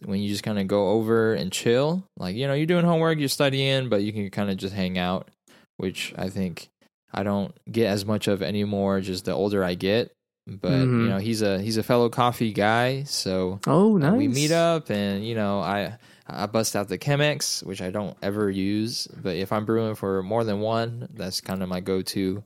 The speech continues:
Speaker 2: Mm.
Speaker 1: So I go, you know, brew a Chemex and, you know, we drink some coffee, talk a bit, and then just, just do homework and chill. So,
Speaker 2: <laughs>
Speaker 1: yeah, it's, it's nice.
Speaker 2: It's lit. <laughs>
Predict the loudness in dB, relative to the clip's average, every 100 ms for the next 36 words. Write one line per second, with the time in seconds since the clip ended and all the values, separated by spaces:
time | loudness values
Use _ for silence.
0 | -6 0 0 0 -2 -4 0 2 2 2
1 | 0 -4 -6 -2 0 0 0 -2 0 0
2 | -2 -4 -6 -8 -4 -4 -4 -4 -4 -2
3 | -4 -4 -2 -2 0 0 -2 -2 -2 -2
4 | -4 -2 0 0 -2 -4 -4 -4 -8 -8
5 | -12 -20 -20 _ -4 0 0 0 0 0
6 | -2 0 2 2 2 -4 _ _ _ _
7 | _ -10 -6 -2 0 0 -2 -4 0 0
8 | 4 4 4 4 4 2 -2 -2 -2 -2
9 | 0 2 2 0 -2 0 2 4 6 6
10 | 4